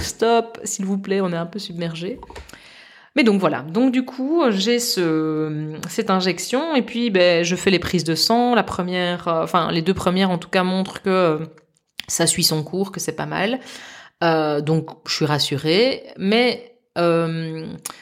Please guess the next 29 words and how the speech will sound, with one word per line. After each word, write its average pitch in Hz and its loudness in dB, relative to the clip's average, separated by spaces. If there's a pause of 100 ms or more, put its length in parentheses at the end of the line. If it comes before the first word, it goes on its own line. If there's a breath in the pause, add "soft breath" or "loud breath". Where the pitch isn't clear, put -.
(140 loud breath)
ce - -4
que 233 4
je, 196 2
je 190 0
perds 247 2
un 202 4
petit 196 -2
peu 190 0
de 175 -4
vue, 240 0
c'est 202 0
que 220 2
tant 233 2
que 226 2
mon 196 0
taux 220 2
n'est 190 2
pas 196 0
redescendu 185 0
à 175 4
zéro, 175 2
je 170 -2
cours 247 0
un 180 2
risque - -2
de 165 0
faire 180 0
une 170 0
hémorragie. 156 -2